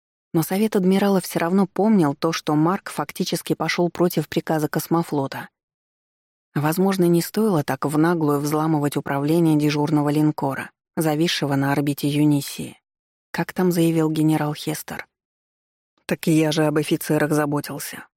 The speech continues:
Вдруг там вспышка или страпелька. Вот и увёл линкор на другую сторону планеты специально, чтобы он в безопасности был",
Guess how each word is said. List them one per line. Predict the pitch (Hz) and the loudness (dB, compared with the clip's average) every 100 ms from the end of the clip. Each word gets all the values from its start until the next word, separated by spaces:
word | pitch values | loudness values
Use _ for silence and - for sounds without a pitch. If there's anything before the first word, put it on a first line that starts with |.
| _ | _
Вдруг | 151 151 180 | 0 0 0
там | - 143 | -2 -6
вспышка | 143 - 160 156 - | -6 -2 0 0 0
или | 147 147 | -2 -4
страпелька. | - 165 156 139 - - - _ _ _ - | -6 -4 -2 -4 -8 -12 -16 _ _ _ -2
Вот | 143 175 | -2 2
и | |
увёл | 190 170 180 185 | 2 4 4 2
линкор | 160 156 151 165 156 | 2 2 2 0 2
на | 147 | 2
другую | 151 151 151 | 2 2 0
сторону | - 160 147 143 | 0 -2 0 0
планеты | 143 156 156 143 135 | 0 0 0 0 -6
специально, | - 160 - 170 143 135 - _ _ | -4 -4 0 0 0 -4 -10 _ _
чтобы | - 170 156 | -2 0 0
он | 143 | 0
в | |
безопасности | 143 147 156 147 147 165 151 156 | -2 -2 -2 -4 -6 -6 -4 -2
был", | 147 135 - | -2 -4 -8